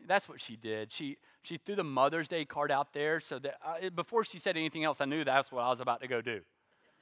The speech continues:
She's like, "I wanna go to the tulip parade in Holland." I said, "Honey, there's gonna be a lot of people there."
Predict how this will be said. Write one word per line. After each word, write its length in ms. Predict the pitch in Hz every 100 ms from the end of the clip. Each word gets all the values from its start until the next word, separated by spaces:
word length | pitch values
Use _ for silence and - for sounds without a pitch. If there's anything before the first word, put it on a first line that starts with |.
| _ _ _ _ _ _ _ _ _ _ _ _ _ _
She's 160 | - 143
like, 120 | 156
"I 40 |
wanna 220 | 196 220
go 140 | 185 202
to 120 | 170
the 80 | 160
tulip 480 | - 202 220 190 -
parade 600 | 156 135 123 113 107 - _ _ _ _ _ _
in 120 | 135
Holland." 680 | 127 - 208 170 123 101 92 _ _ _ _ _ -
I 100 | 190
said, 160 | 196 180
"Honey, 160 | 294
there's 140 | 392 -
gonna 120 | 254
be 60 |
a 40 | 208
lot 160 | 247
of 80 | 214
people 360 | - 494 - 214
there." 340 | 120 90 -